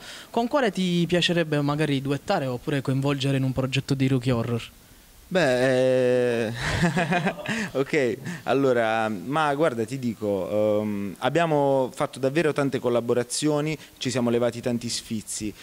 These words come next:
Speaker 2: Indubbiamente una band che accomuna anche i gusti di Antonio, perché ne parliamo spesso, sono i Casino Royale, che sono una band che ci ha molto ispirato, ehm, dalla, sin dalla nascita di, del nostro gruppo,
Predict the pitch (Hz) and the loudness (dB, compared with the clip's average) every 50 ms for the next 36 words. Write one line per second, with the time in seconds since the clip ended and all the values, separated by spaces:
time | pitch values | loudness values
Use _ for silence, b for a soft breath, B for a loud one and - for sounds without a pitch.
0 | B B B B B 127 139 143 156 156 170 180 202 208 190 165 - 135 123 123 | B B B B B 0 0 2 2 2 2 2 2 2 0 0 0 2 2 4
1 | 123 123 123 127 127 131 135 135 139 143 139 131 123 - 123 117 117 117 117 113 | 4 2 2 0 0 -2 0 -2 0 0 0 0 0 0 0 0 2 2 0 0
2 | - - 127 131 127 123 120 117 113 110 110 107 104 107 107 107 104 104 101 101 | -2 -2 0 0 2 2 2 2 0 0 0 -2 -2 -2 -2 -2 -2 -4 -4 -4
3 | 104 101 107 120 123 117 123 120 117 113 113 110 107 110 113 113 117 120 117 - | -4 -2 -2 -2 -2 0 0 0 0 2 2 0 0 0 -2 -2 -2 -4 -4 -4
4 | - 120 113 117 120 120 120 117 135 127 120 113 110 107 98 98 104 - - 113 | -4 -2 0 0 0 0 0 0 0 0 2 0 0 -2 -4 -6 -6 -4 -4 -2
5 | 113 104 113 110 117 120 120 135 143 - - 165 143 - - 120 98 117 113 113 | -2 0 -2 0 0 0 -2 -2 -2 -2 -2 -2 -2 -2 -6 -6 -6 -4 -2 -4
6 | 110 - 120 110 - 123 117 113 110 107 107 113 120 120 117 120 123 123 135 - | -2 -2 -2 -4 -2 -2 -2 -2 0 0 0 0 0 2 2 0 0 0 -2 -6
7 | B B B B B B - 110 - 120 113 110 110 107 107 117 120 120 117 113 | B B B B B B -8 -6 -4 -2 -2 -2 -2 -2 -2 0 0 0 0 -2
8 | 104 117 107 - - 117 104 104 104 104 107 117 123 123 120 120 - 120 107 - | -2 -4 -4 -2 -2 0 0 0 -2 -2 -2 0 0 0 -2 -2 -4 -4 -4 -4
9 | - - 123 117 120 113 110 107 - 110 110 107 107 104 104 104 101 101 101 101 | -4 -2 -2 0 2 2 0 0 0 0 0 0 2 0 0 0 0 0 0 0
10 | 98 101 101 101 104 101 98 98 98 98 95 - B B B B B B 101 107 | 0 0 -2 -2 -2 -2 -2 -2 -2 -4 -4 -6 B B B B B B -4 -4
11 | 107 98 95 87 67 69 69 58 62 78 113 120 123 117 120 98 - - 147 143 | -2 -4 -4 -6 -10 -12 -12 -12 -12 -8 -4 -2 -2 -2 -2 -4 -4 -2 0 0
12 | 135 127 123 123 123 123 120 - - - 123 113 117 117 113 113 110 110 110 104 | 2 2 0 0 0 -2 -2 -4 -4 -4 -4 -2 -2 0 0 0 0 -2 -2 0
13 | 113 117 117 117 110 - 127 123 117 120 120 113 98 - - 110 98 | 0 0 0 0 -2 -4 -4 -4 -4 -2 -4 -4 -6 -6 -6 -6 -6